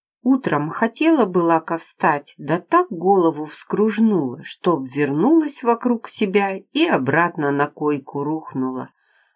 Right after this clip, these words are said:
А потом ещё и сердце клешнёй прихватило. Ну, думаю, всё, сейчас параликом стукнет. Хорошо ещё, что эта телефонная штуковина под рукой оказалась»,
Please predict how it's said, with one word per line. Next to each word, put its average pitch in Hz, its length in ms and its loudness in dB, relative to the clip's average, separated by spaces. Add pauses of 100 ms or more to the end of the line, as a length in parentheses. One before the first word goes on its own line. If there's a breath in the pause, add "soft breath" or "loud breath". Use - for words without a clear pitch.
А 180 100 0
потом 269 420 2
ещё 226 420 0
и 240 120 2
сердце 180 540 0
клешнёй 160 720 -2
прихватило. 147 1000 -6
Ну, 175 460 4
думаю, 254 600 2
всё, - 460 -2
сейчас 226 600 -4
параликом 151 720 -2
стукнет. 139 640 -14 (640)
Хорошо 196 420 2
ещё, 269 300 2
что 262 200 -2
эта 240 240 2
телефонная 220 760 2
штуковина 196 800 2
под 185 220 -4
рукой 185 420 2
оказалась», 147 720 -2